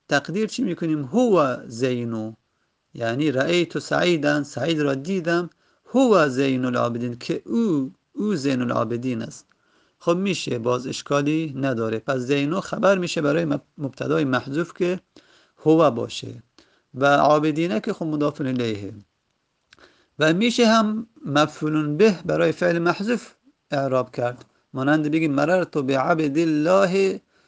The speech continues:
زین، زین العابدین.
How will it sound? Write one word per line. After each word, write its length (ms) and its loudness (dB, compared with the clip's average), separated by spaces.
زین، 760 4
زین 480 -2
العابدین. 920 -2